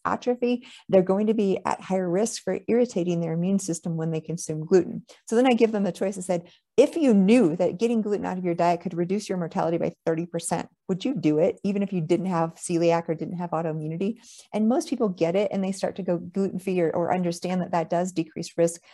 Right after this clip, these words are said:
of all autoimmunity. And the statistics say that all-cause mortality, cancer, heart disease, you name it, causes of death are decreased by seventy percent in someone who has the genetics that goes on a gluten-free diet.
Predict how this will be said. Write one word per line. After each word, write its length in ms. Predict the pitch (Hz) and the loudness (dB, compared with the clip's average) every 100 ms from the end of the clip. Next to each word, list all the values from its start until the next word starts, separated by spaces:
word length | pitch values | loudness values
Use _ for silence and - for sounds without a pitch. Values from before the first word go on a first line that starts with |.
| _ - | _ 0
of 160 | 165 - - | 0 0 0
all 340 | 170 196 220 | 4 6 4
autoimmunity. 800 | 180 175 160 160 156 151 156 - - - | 2 0 -2 -6 -4 -2 -2 -4 -20 0
And 120 | 196 202 | 2 2
the 60 | |
statistics 600 | 202 196 - 339 302 - | 0 -4 -2 -2 -2 -4
say 220 | - 170 170 | 0 2 4
that 240 | 170 160 - | 2 0 0
all-cause 560 | 180 233 254 - 180 180 | 4 4 2 0 0 0
mortality, 680 | 160 - - - - - _ _ | -8 -2 -2 -2 -4 -10 _ _
cancer, 440 | - 269 233 - 180 | -6 -2 0 0 -2
heart 240 | - 208 | 0 0
disease, 300 | 202 180 180 | 0 -2 0
you 240 | 180 220 247 | 0 2 2
name 460 | 196 185 208 226 | 2 2 2 2
it, 180 | 180 - | 2 -6
causes 500 | - 202 214 240 226 | -6 -4 0 -2 -2
of 300 | 196 180 175 | -2 -4 0
death 320 | 190 185 180 _ - - | 0 0 -2 _ -12 0
are 140 | 196 196 | 2 2
decreased 720 | 160 202 214 - 160 - - | -2 -4 -4 -2 -2 -2 2
by 200 | 175 180 | 2 2
seventy 720 | - - 214 240 226 208 190 | -2 2 2 2 0 0 -6
percent 720 | - 175 - 185 175 - - _ _ - | -8 -8 -2 -2 -2 -4 -14 _ _ -2
in 80 | 196 | 2
someone 300 | 202 180 190 | 4 2 0
who 100 | 190 | 2
has 180 | 175 175 | 0 0
the 100 | 185 | -2
genetics 460 | 180 160 170 170 | -2 -2 -2 -4
that 160 | - 165 | -6 -2
goes 180 | 170 170 | 0 0
on 100 | 185 | -4
a 40 | |
gluten-free 400 | 165 156 165 151 | -4 -6 -4 -6
diet. 320 | - - - | -4 -6 -8